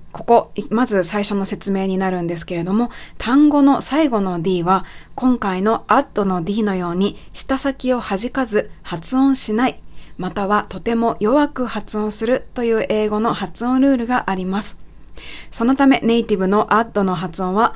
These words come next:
Lだけになっているんですね。では、アットのDの舌先を弾かず、ここまでネイティブを真似して練習をしてみたいと思います。まず一度、もう一度聞いていきましょう。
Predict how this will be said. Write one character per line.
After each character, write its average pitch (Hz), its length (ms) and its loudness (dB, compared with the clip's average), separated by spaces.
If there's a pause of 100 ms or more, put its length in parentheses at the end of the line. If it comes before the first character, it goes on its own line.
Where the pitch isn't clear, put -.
(280)
L 190 280 6 (560)
だ 190 100 -2
け 269 160 2
に 311 220 6
な 196 100 -4
っ - 60 -8
て 180 120 -6
い 175 80 -4
る 175 120 -6
ん 170 40 -4
で 170 80 -2
す 160 140 -6
ね。 208 220 0 (880)
で 208 100 2
は、 269 220 4 (280)
ア 254 100 8
ッ 311 100 -2
ト 240 120 -2
の 214 280 2
D 214 240 0
の 185 120 0
舌 214 240 -4
先 233 360 -4
を 190 80 0
弾 190 320 -6
か 294 160 -2
ず、 240 320 0
こ 190 100 -8
こ 208 160 -2
ま 214 160 0
で 208 220 0
ネ 208 140 2
イ 202 40 -2
テ 190 120 -4
ィ 180 40 0
ブ 175 100 -4
を 170 260 -4
真 175 120 -4
似 247 140 4
し - 80 -2
て - 200 0
練 196 200 0
習 185 140 -6
を 175 80 -4
し 160 60 -8
て 185 120 -8
み 180 140 -8
た 180 120 -8
い 165 100 -6
と 220 220 -2
思 185 220 -4
い 170 80 -10
ま 185 160 -4
す。 - 120 -6 (360)
ま 269 120 4
ず 285 140 -4
一 - 180 -6
度、 185 140 -2
も 196 140 -2
う 202 40 -2
一 202 140 -6
度 190 120 -8
聞 175 180 -10
い 165 40 -8
て 170 100 -8
い 160 100 -6
き - 80 -12
ま 127 100 -12
し - 100 -12
ょ - 40 -16
う。 - 20 -14